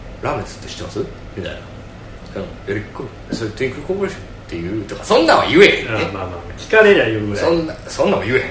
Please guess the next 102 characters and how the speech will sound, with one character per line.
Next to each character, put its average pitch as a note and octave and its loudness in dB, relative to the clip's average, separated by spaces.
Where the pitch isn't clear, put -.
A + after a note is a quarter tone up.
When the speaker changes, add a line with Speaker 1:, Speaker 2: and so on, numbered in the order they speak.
Speaker 1:
そ F#3+ 2
ん A#3 2
な D#3+ 2
ん - 0
は - -4
言 F#2 -6
え - -8
へ - -12
ん。 C3 -6
Speaker 2:
な C3+ 4
ん - 6
か C#3 4
ど D#3 8
っ D#3 0
か C#3+ 4
事 A#2 -2
務 D3 2
所 C3 -2
と A2 -2
か G#2 -4
に F2 -8
入 G#2 -4
っ G#2 -8
て A#2 -6
る A2 -2
話。 B2+ -2
Speaker 1:
名 F#3 10
前 G3+ 12
と G3 4
か G2+ 0
絶 B2 -2
対 E3 4
言 E3+ 4
え - -6
へ - -10
ん。 - -12
ほ-、 A3+ 4
Speaker 2:
う - 4
ん。 - -2
Speaker 1:
ほ E4 6
ん F4 4
ま D#4+ 8
に D#4 4
こ-、 A#3 4
こ A#3+ 2
の B3+ 4
人 G#3+ 6
お D#3+ 4
笑 F3 10
い - 4
好 E3+ 0
き - -8
で A3 4
興 F3+ 6
味 D3+ 2
持 C3 0
っ B2 -4
て - -6
聞 C#3 -2
い - -4
て D3 2
ん C#3+ 0
ね B2 2
ん B2 -2
な G3 2
っ G3+ -4
て E3 2
い D3+ 4
う C#3+ 4
温 C#3+ 0
度 D#3+ 4
感 D#3 0
の C#3 0
人 F3 0
に F3 0
は A#3+ 2
Speaker 2:
う - -8
ん。 A#2 -6
Speaker 1:
教 - -
え F#2 -4
る F2 -8
け - -12
ど。 A2+ -6
Speaker 2:
あ F#2+ -6
あ。 - -16
Speaker 1:
な D3+ 0
ん - -4
か、 G#2 -2
そ C#4+ 4
れ D#4 4
言 D4 0
っ C4+ -6
ち - 4
ゃ A#3+ 8
う - -4
と G#3+ 2
さ、 G3 4
も C3+ 2
う B2+ 2
な C#3 4
ん - 0
か、 G2 0